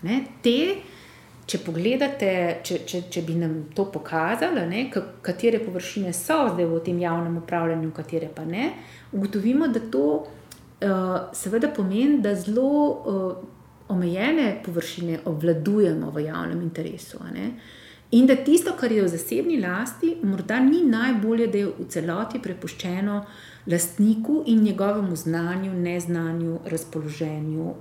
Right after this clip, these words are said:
denarju, a ne. Ker so koristi njegovega vrta, njegovega drevesa pravzaprav bistveno večje kot pa samo tiste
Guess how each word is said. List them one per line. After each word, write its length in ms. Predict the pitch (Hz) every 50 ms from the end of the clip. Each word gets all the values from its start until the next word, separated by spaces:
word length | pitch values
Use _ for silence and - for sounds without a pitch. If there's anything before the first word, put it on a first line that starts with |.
| - - -
denarju, 640 | - 165 175 175 165 165 165 160 151 151 151 - - -
a 20 | -
ne. 100 | - 180 - - -
Ker 300 | - 233 262 311 349 349 - - - - - - - - - -
so 220 | - - 226 226
koristi 720 | - 185 175 190 214 285 320 - - - 220 196 185 - -
njegovega 520 | 165 151 151 151 151 151 151 143 156 151 143
vrta, 460 | 151 196 220 240 233 226 - 165 151
njegovega 520 | 151 160 156 156 147 147 151 156 156 165 156
drevesa 540 | 160 - 147 151 170 214 214 - - 294 294 - - - - - - - -
pravzaprav 500 | - 220 233 247 262 269 - 247 240 190 165 151
bistveno 400 | 254 262 - - 311 247 208 160 151
večje 460 | 160 214 240 285 294 - - 311 294 294 - -
kot 240 | - 214 220 220 - -
pa 300 | - 185 180 190 196 - - - - - - - - - -
samo 300 | - - 196 185 196 202
tiste 420 | 196 - 196 190 - - 190 -